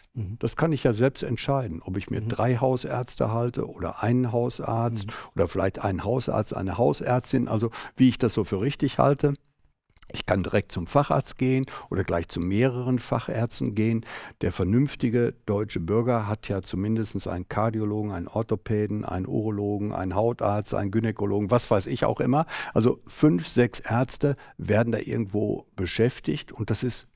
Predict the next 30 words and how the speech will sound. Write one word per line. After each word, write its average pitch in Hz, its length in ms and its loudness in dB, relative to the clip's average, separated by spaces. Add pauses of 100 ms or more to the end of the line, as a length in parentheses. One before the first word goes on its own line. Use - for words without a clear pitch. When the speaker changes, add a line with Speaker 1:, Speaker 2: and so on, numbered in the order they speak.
(260)
Speaker 2:
unreglementiert. 101 1040 -2 (160)
Speaker 1:
Mhm. 113 200 -4
Speaker 2:
Ich - 160 -2
kann 131 200 0
auch 107 380 0 (380)
die - 120 -8
eins 98 240 0
eins 87 240 -4
zwei 110 180 2
anrufen, 120 440 0
mir 92 80 0
einen 90 100 -6
Krankenwagen 127 640 0
kommen 123 240 0
lassen. 113 380 0 (340)
Ich - 180 -2
kann 107 240 0
mich 104 220 0
auch, 95 160 -2
wenn 98 100 0
ich 92 140 -4
keine 92 260 -2
Zeit 98 320 0
habe, 98 160 -2
in 95 80 -2
die 92 80 -2
Notaufnahme 95 680 -2
eines - 280 -6
Krankenhauses 110 640 0
setzen. 113 300 0